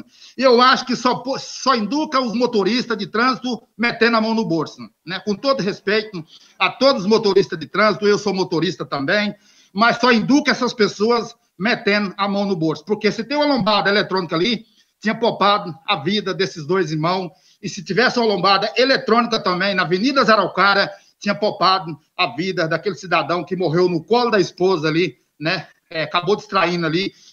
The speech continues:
e furou o sinal ali. Então, se tivesse uma lombada eletrônica, tinha evitado, é, todas essas mortes aí. Então, eu quero fazer um apelo aí pra, pro, pro nosso prefeito, a prefeitura, enfim, a, a, as secretarias, que façam um estudo, né? Que coloca a lombada eletrônica ness-, nessas ruas,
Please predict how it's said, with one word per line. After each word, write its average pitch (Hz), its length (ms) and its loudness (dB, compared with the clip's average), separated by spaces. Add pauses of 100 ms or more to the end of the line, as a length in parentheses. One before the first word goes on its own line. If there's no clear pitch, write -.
e 170 100 -6
furou 175 260 2
o 170 40 -2
sinal 165 400 2
ali. 143 120 0
Então, 190 220 0
se - 160 -10
tivesse 220 320 -2
uma 214 60 2
lombada 185 340 2
eletrônica, 170 480 -2
tinha 180 220 -6
evitado, 160 520 -2 (380)
é, 160 140 0
todas 226 320 2
essas 170 200 -4
mortes 151 320 0
aí. 139 80 -2
Então, 139 160 -2
eu 214 40 0
quero 202 160 0
fazer 202 240 4
um 214 80 6
apelo 202 380 6
aí 190 220 2 (380)
pra, 160 240 0 (340)
pro, 151 120 -8
pro 180 120 -2
nosso 208 220 0
prefeito, 190 460 4
a 160 60 -2
prefeitura, 180 520 0
enfim, 180 480 -4 (260)
a, 139 260 -8
a, 151 160 -4
as 143 60 -12
secretarias, 196 880 2 (460)
que 202 140 -2
façam 254 360 2
um 214 40 6
estudo, 202 520 0 (140)
né? 185 300 -4 (500)
Que 240 100 -8
coloca 254 400 2
a 240 60 0
lombada 208 480 2
eletrônica 196 540 -2
ness-, 160 160 -6
nessas 180 420 -8
ruas, 160 460 -2